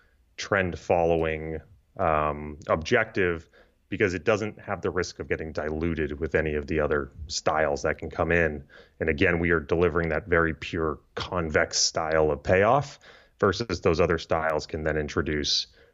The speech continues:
um, the concavity. So what we're actually implementing with, with most of these portfolios is very low cost, very, um,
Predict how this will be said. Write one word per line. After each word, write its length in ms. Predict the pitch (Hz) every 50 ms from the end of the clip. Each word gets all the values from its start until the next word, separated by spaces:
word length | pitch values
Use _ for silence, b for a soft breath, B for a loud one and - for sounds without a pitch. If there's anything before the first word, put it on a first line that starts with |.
| b b _ -
um, 560 | 78 76 73 73 71 71 71 71 71 71 71 - - 69 - - _ -
the 80 | - 92
concavity. 680 | - - 82 - - 85 78 78 78 78 76 69 65
So 500 | - - - 110 98 92 92 87 87 b b b b b b b _ _
what 200 | - 110 113 107
we're 140 | 107 113 120
actually 280 | 113 110 - - 98 101
implementing 480 | 110 107 - 104 95 90 - 92 90
with, 180 | 90 82 - -
with 100 | 82 -
most 200 | 95 92 87 -
of 60 | 82
these 120 | 85 80 -
portfolios 720 | - - 92 82 - - 98 95 95 92 90 87 78 80
is 120 | 76 76
very 280 | 73 82 85 85 85 82
low 240 | 78 80 80 80 78
cost, 460 | - - 87 80 78 76 - - -
very, 420 | 85 78 78 78 78 78 78 78 B B B B B B B B
um, 340 | 82 80 76 73 73 76 73